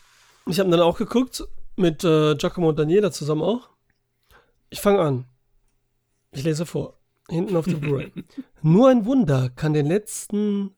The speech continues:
Speaker 1: fünf Mietern eines alten Hauses in Manhattan helfen. Ringsum ist die Hölle. Ein Haus nach dem anderen wird rücksichtslos dem Erdboden gleichgemacht, denn ein skrupelloser Baulöwe plant ein neues Geschäftsviertel.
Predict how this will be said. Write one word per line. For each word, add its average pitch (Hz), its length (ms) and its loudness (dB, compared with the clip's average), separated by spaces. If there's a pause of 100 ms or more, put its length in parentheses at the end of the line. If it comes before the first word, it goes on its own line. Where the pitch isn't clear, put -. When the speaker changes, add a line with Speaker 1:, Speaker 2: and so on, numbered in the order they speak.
Speaker 1:
fünf - 420 -2
Mietern 202 420 -2
eines 151 380 -6
alten 185 420 -8
Hauses 190 400 -4
in 160 120 -2
Manhattan 160 420 0
helfen. 175 480 -2 (300)
Ringsum 214 480 2
ist 190 160 -2
die 143 140 -2
Hölle. 139 380 0 (220)
Ein 147 260 -2
Haus 202 300 0
nach 170 160 -2
dem 180 180 -6
anderen 175 300 -4
wird 165 220 -6
rücksichtslos 202 840 -6
dem 175 220 -2
Erdboden 151 580 -6
gleichgemacht, 156 560 0 (340)
denn 180 120 6
ein 185 80 6
skrupelloser 196 720 2
Baulöwe 170 760 2
plant 180 380 0
ein 175 140 -4
neues 170 260 0
Geschäftsviertel. 151 800 -10